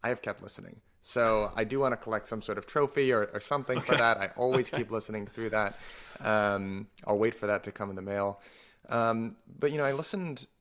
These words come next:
Speaker 1: you know, in preparation for this to a talk that you had with, uh, Keith McCullough over at Hedgeye.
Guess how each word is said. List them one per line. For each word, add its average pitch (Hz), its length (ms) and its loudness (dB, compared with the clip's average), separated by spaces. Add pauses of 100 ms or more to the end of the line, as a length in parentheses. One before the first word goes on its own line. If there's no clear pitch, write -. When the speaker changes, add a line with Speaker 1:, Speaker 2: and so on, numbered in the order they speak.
Speaker 1:
you 127 100 -4
know, 113 60 0
in 107 60 -4
preparation 110 520 -4
for 104 140 -8
this 98 220 -6
to 98 760 -6
a 104 40 -8
talk - 360 -4
that 92 100 -8
you 107 100 -8
had 98 200 -8
with, 98 180 -8 (180)
uh, 104 280 -8 (200)
Keith - 300 -10
McCullough 101 500 -4
over 101 200 -8
at 95 100 -8
Hedgeye. 101 640 -8